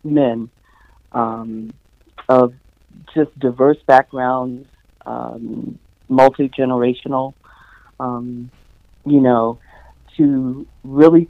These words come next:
talk about the impact of racism on their lives. And, um, I just, you know, I've seen this now so many times, of course, because going through the editing process and all that,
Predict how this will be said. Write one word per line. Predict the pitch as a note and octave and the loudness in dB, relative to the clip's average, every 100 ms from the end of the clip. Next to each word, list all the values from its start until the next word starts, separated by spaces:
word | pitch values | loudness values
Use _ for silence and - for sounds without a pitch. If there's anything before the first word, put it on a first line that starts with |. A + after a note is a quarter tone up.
| - | 2
talk | E3 F#3 - | 6 6 2
about | - A#2 A#2 - | -4 -2 -2 -8
the | B2 | -16
impact | - C#3 D3+ B2+ A#2+ B2+ | -10 -10 -4 -4 -4 -10
of | A#2 | -10
racism | B2+ B2 _ B2+ B2 A2+ A2 A2+ _ - - _ | -8 -8 _ -12 -10 -10 -10 -16 _ -20 -20 _
on | B2+ | 0
their | B2 A#2 | 0 0
lives. | B2 E3+ C3+ A#2+ A#2 _ - | 4 4 4 -4 -12 _ -12
And, | B2 A#2+ B2 A#2+ - | -10 -8 -10 -14 -14
um, | A#2 A2+ A2+ A#2 _ _ _ _ _ _ _ - | -12 -10 -14 _ _ _ _ _ _ _ _ 0
I | C#3+ | 0
just, | C3+ D3 D3 C#3 C3+ _ _ _ _ _ _ _ _ _ _ | 0 0 2 2 -2 _ _ _ _ _ _ _ _ _ _
you | D#3 | -4
know, | C#3 | 0
I've | B2+ B2 - | 0 -2 -6
seen | F#3 E3+ | -4 -4
this | C3+ B2+ - | -6 -10 -8
now | C3+ B2 A#2 A#2+ - _ _ _ _ _ | -6 -4 -6 -8 -14 _ _ _ _ _
so | C3+ | -6
many | C3 D#3+ F3+ | -4 -4 -4
times, | D3+ C3+ A#2+ A#2 | -4 -6 -6 -12
of | - | -8
course, | C#3 B2 _ | -4 -4 _
because | B2 B2+ A#2+ | -10 -10 -8
going | - C3 B2 | -4 -4 -4
through | C3+ B2+ | -6 -4
the | B2 | -2
editing | B2+ A#2+ C3 B2 | -2 -2 -6 -8
process | - A#2 A#2 - A#2+ | 0 0 0 -6 -8
and | A#2+ A#2 | -8 -6
all | A#2 | 2
that, | C#3+ C#3 | 4 4